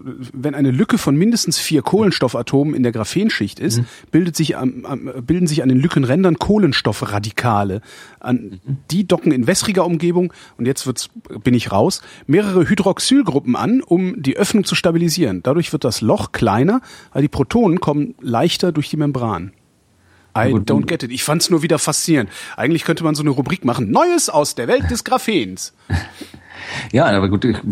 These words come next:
Speaker 2: wenn ich, ich kann jetzt irgendwie, ich kann, ich kann jetzt nachvollziehen, was du erzählt hast. Ja, also du hast halt irgendwie, irgendwie Kohlenstoffränder und dann hast du radikal, heißt, dass da quasi, äh, etwas ist, wo noch, wo noch Platz ist für was zum Andocken. Hydroxylgruppen ist irgendwie Wasserstoff, Sauerstoff.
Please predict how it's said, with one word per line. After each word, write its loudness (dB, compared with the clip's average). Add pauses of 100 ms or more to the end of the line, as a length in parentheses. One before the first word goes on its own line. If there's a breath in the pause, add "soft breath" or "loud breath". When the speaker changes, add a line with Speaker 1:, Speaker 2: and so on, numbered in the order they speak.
Speaker 2:
wenn 4
ich, 0
ich 0
kann 2
jetzt 2
irgendwie, 4
ich -4
kann, 0 (240)
ich -20
kann 0
jetzt 0
nachvollziehen, 0
was -2
du -2
erzählt 0
hast. 0
Ja, 2
also -4
du -2
hast -2
halt -6
irgendwie, 2 (420 loud breath)
irgendwie 0
Kohlenstoffränder 0
und 4
dann 4
hast 2
du 0
radikal, 0
heißt, 0
dass -6
da -4
quasi, -2
äh, -6
etwas -6
ist, -4
wo 2
noch, 0
wo -4
noch -2
Platz -2
ist 2
für 4
was 2
zum -2
Andocken. 2
Hydroxylgruppen 0
ist -2
irgendwie 2
Wasserstoff, -2
Sauerstoff. 0